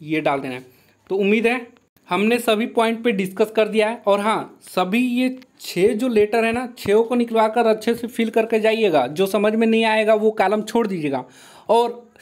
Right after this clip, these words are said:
एक सेट तो बनाकर रख ही लीजिएगा, दूसरा सेट आपको बनाकर रख लेना है। इसी को दो, दो बार निकलवाइएगा ना, जितने फॉर्म हैं दो बार, क्योंकि अगर एक फॉर्म में गलती होती है ना, तो आप दूसरा फॉर्म भर लें,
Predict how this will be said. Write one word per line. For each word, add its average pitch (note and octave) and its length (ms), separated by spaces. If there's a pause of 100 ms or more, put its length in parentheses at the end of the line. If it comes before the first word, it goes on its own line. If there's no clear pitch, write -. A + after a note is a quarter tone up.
(260)
एक B3 240
सेट B3+ 240
तो B3+ 80
बनाकर A3+ 400
रख A3+ 200
ही B3 60
लीजिएगा, A3+ 360
दूसरा G#3+ 520
सेट B3+ 280
आपको G#3+ 300
बनाकर G#3 460
रख A#3 160
लेना A3 160
है। A3+ 140
इसी A3 220
को A#3 140
दो, G#3+ 500 (280)
दो F#3 220
बार A3 160
निकलवाइएगा G3 640
ना, E3+ 220
जितने F#3 300
फॉर्म F3 280
हैं F#3 120
दो E3+ 200
बार, B2+ 240 (340)
क्योंकि A3+ 220
अगर A3+ 240
एक A#3+ 300
फॉर्म A#3+ 220
में A#3 160
गलती F#3 300
होती B3 260
है A#3 60
ना, A#3+ 100
तो A#3+ 160
आप F#3+ 260
दूसरा G#3+ 300
फॉर्म A3 400
भर F#3+ 200
लें, D3 260